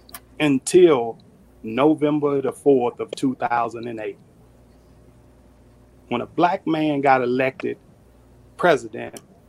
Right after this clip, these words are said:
a segment of this nation just lost their, their collective crap. They couldn't stomach it.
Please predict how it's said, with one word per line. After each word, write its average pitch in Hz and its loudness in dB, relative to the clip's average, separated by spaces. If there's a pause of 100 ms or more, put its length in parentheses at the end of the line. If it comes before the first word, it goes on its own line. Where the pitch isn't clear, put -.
(760)
a 110 -8
segment 151 -2
of 127 -8
this 135 -8
nation 139 -2
just 120 -10
lost 135 2
their, 143 0 (840)
their 147 4
collective 143 -2
crap. 175 -2 (1040)
They 175 0 (140)
couldn't 208 6
stomach - -8
it. - -20